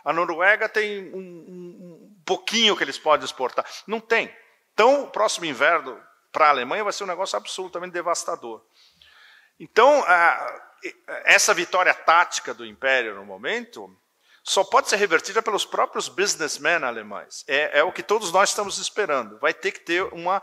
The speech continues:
revolta de massa dos caras da, da Volkswagen, da Rheinmetall, eh, todos esses, né? Siemens, Krupp, et cetera. Por enquanto, mas é uma possibilidade.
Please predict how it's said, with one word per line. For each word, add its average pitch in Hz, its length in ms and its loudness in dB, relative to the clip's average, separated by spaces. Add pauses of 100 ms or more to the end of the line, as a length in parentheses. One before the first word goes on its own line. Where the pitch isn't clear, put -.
(140)
revolta 139 800 0 (140)
de 180 160 -6
massa 147 600 2 (360)
dos 294 320 -2
caras 196 460 2
da, 208 240 6
da 175 140 2
Volkswagen, 113 1080 0
da 98 300 -10
Rheinmetall, 113 1120 0
eh, 95 240 -16
todos 208 280 -12
esses, 190 420 -12
né? 101 140 -20 (680)
Siemens, 147 800 -6
Krupp, - 540 -14
et 117 140 -10
cetera. - 380 -8 (640)
Por 175 140 0
enquanto, 240 640 0 (640)
mas 147 260 6
é 160 60 4
uma 175 120 2
possibilidade. 170 840 -4